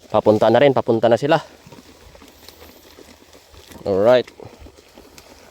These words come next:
So, good afternoon, mga ka-three Rs. Yung ngayon, itong kakawate, nagbawas tayo ng kakawate. Yan po. Yung binawas natin.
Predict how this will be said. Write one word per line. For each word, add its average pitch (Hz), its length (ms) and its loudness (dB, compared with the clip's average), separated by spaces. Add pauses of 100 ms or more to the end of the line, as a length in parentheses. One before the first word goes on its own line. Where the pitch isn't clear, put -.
(2000)
So, 127 320 0
good 123 80 -2
afternoon, 147 560 0
mga 131 160 0
ka-three 135 240 -6
Rs. 151 480 0
Yung 110 160 -6
ngayon, 131 400 0 (880)
itong 117 320 -2 (960)
kakawate, 117 560 0
nagbawas 104 400 -2
tayo 110 160 0
ng 104 160 -2
kakawate. 113 400 -2 (160)
Yan - 80 -12
po. 139 160 -6 (1120)
Yung 101 80 -12
binawas 104 320 -2
natin. 117 320 -2